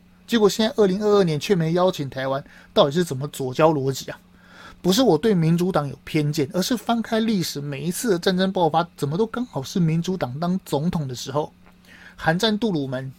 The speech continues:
觉得，诶，中国刚打完国共内战，应该无力对外战争吧？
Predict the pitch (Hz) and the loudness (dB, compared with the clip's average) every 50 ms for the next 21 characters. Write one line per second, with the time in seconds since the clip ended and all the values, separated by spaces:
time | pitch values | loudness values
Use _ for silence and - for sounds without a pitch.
0 | - - - - 151 147 156 180 180 185 - 165 170 - 196 220 226 214 185 151 | -20 -20 -6 -2 0 2 4 4 4 4 2 0 0 2 2 0 2 2 2 2
1 | 143 143 151 - _ - - - 190 202 208 - 135 135 131 131 143 156 - 156 | 2 2 0 -2 _ -2 0 2 2 2 2 0 -2 -2 -4 -4 -4 -2 0 2
2 | 151 156 165 196 185 185 185 175 160 156 170 151 139 - - - - - 240 214 | 2 2 2 0 0 0 0 0 0 0 0 -2 -2 -6 -14 -18 -8 -2 0 0
3 | 226 - 170 160 175 196 208 202 - 202 180 180 175 170 170 185 165 143 139 147 | 2 2 2 2 2 2 2 2 4 4 4 4 4 4 4 2 2 2 2 0
4 | 143 131 127 120 - | 0 0 -2 -6 -8